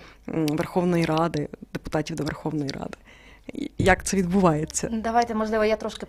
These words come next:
Speaker 2: по самому процесу, і потім Маргарита, <laughs> як то відчувається. Е, ну, по-перше, е, варто звернути на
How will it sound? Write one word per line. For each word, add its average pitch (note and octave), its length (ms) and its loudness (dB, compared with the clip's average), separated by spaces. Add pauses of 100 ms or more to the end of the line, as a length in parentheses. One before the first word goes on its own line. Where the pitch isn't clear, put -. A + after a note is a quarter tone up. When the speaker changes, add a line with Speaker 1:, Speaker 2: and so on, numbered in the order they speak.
Speaker 2:
по A#3+ 120 6
самому F#3+ 420 2
процесу, F4 580 2
і E3 140 0
потім B3+ 360 -4
Маргарита, G#3 560 8
<laughs> - 160 12
як C4 360 12
то A#3 80 0
відчувається. F#3 720 2 (720)
Е, F3+ 320 10
ну, D4 180 6
по-перше, C4+ 520 8
е, F#3+ 600 8
варто C4+ 320 8
звернути A3 380 0
на G3 300 2